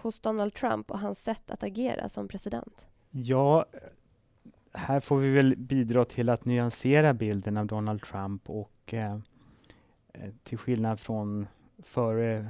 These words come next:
Speaker 2: Franklin Roosevelts presidentperiod på trettio och fyrtiotalet är det till exempel nu lagstiftat att man bara får sitta två perioder. Och ibland när till exempel Donald Trump skämtar om en sån sak, att han skulle sitta in i oändligheten,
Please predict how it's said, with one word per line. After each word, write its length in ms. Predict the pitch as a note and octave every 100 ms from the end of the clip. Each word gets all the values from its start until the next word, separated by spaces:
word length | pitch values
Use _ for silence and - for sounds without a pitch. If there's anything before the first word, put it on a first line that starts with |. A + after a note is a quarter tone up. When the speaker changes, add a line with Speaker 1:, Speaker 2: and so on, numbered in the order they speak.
| G#2+
Speaker 2:
Franklin 500 | - A#2+ A#2 B2 A#2+
Roosevelts 680 | C3 D3 - C3 A#2+ - -
presidentperiod 1040 | - B2 B2 A#2 G#2+ - G#2+ A#2 A2+ A2 -
på 380 | - A2 G#2+ G#2+ - - _ -
trettio 400 | B2 G#2+ - A#2
och 60 |
fyrtiotalet 680 | - A#2+ - A#2 B2 C3 -
är 160 | F#2 A#2
det 80 |
till 240 | - A#2 B2+
exempel 340 | - A2 A#2
nu 200 | A2+ G#2+ - - -
lagstiftat 680 | A#2+ G#2+ - C3 B2+ B2 A2+
att 80 |
man 120 | A#2 G#2+
bara 160 | A2
får 120 | -
sitta 300 | - A#2+ -
två 200 | C3 A2+
perioder. 580 | G#2 A2+ G#2 G#2+ G#2+ G#2+ - - - _ -
Och 360 | C3+ A#2 -
ibland 340 | B2+ A2+ A#2+ B2
när 60 |
till 120 | A#2+ A#2+
exempel 360 | - A2 A#2+
Donald 260 | A2+ A2+ G#2+
Trump 300 | A2+ G#2+ -
skämtar 380 | B2+ A2 - C#3
om 120 | C3+
en 60 |
sån 240 | A#2+ A2+ A2
sak, 280 | - G#2 -
att 80 | -
han 100 | G#2
skulle 240 | - A2
sitta 320 | - A2+ - G#2+
in 140 | G#2+
i 60 | G#2+
oändligheten, 720 | A#2 C3+ B2 A#2 A2 A#2+